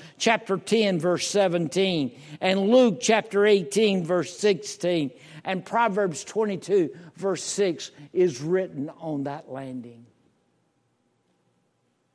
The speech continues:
Did you realize that the cornerstone of the Washington Monument,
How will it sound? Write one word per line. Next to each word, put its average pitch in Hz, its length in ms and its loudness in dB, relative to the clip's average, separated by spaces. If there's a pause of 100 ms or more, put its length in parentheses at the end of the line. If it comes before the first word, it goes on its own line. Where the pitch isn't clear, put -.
(340)
Did 285 240 2
you 254 200 2
realize 254 840 0 (320)
that 226 160 0
the 214 80 -4
cornerstone 175 1120 -2 (460)
of 202 200 0
the 196 80 4
Washington 190 880 -2
Monument, 165 640 -6